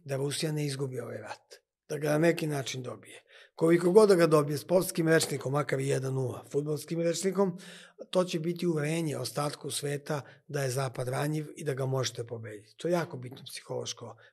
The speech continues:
poimanje. Jer Zapad svoju snagu crpi najviše iz straha drugih od njega. Šta sve može zlo da im učini, pa se onda mnoge stvari čine i rade ne iz vere u zapadnu civilizaciju ili taj stil života, nego iz straha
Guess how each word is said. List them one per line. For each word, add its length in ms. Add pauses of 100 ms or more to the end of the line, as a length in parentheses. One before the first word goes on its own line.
poimanje. 500 (420)
Jer 240 (120)
Zapad 460
svoju 240
snagu 380
crpi 300
najviše 380
iz 80
straha 380
drugih 400
od 120
njega. 240 (880)
Šta 280
sve 240
može 420
zlo 320
da 120
im 160
učini, 600 (200)
pa 120
se 160
onda 260
mnoge 340
stvari 500
čine 500 (380)
i 160
rade 560
ne 440
iz 220
vere 460 (100)
u 80
zapadnu 640
civilizaciju 960 (400)
ili 240
taj 200
stil 200
života, 460
nego 220
iz 80
straha 500